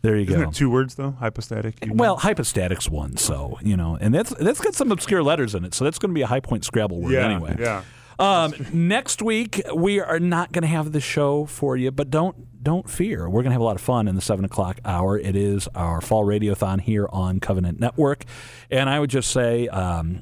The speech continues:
Speaker 1: uh, we are very grateful for the prayerful, prayerful, um, what's the word? I, uh, that you're with us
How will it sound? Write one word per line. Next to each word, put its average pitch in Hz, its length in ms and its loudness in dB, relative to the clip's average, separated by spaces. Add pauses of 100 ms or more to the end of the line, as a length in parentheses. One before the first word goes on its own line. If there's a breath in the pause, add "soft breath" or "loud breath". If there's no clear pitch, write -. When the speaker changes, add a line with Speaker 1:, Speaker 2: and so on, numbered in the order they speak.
Speaker 1:
uh, 92 200 0 (120)
we 107 320 0
are 123 80 2
very 120 240 2
grateful 107 600 -2
for 92 640 0
the 95 160 0
prayerful, 92 600 0 (440)
prayerful, 101 680 0 (680)
um, - 380 -4 (480 loud breath)
what's - 180 2
the 160 80 4
word? 120 160 4
I, 104 60 2
uh, 110 520 -4 (360)
that 139 260 0
you're 214 140 4
with 120 200 0
us - 340 -6